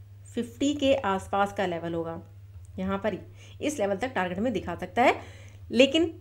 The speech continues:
तो यहाँ पर ध्यान रखिएगा, जो हमारा लेवल है, उसके बीच में मूविंग एवरेज भी है, तो अगर डाउन आता है, तो मूविंग एवरेज पर सपोर्ट ले सकता है। अगर प्राइजेशन बनाते हुए मूव करता है, तो हमारे पास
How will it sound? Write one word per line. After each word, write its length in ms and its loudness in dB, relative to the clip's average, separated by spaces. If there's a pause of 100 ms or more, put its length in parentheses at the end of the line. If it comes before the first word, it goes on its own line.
तो 60 2
यहाँ 140 6
पर 100 4
ध्यान 280 6
रखिएगा, 340 6 (320)
जो 140 4
हमारा 220 8
लेवल 320 8
है, 80 10
उसके 240 4
बीच 240 2
में 100 6
मूविंग 320 6
एवरेज 400 8
भी 120 4
है, 100 2 (340)
तो 60 4
अगर 100 6
डाउन 300 10
आता 200 8
है, 100 8
तो 100 4
मूविंग 320 6
एवरेज 340 6
पर 160 10
सपोर्ट 720 6
ले 260 12
सकता 320 4
है। 220 0 (640)
अगर 160 6
प्राइजेशन 380 4
बनाते 280 6
हुए 140 8
मूव 220 6
करता 300 6
है, 120 8
तो 100 4
हमारे 200 2
पास 260 0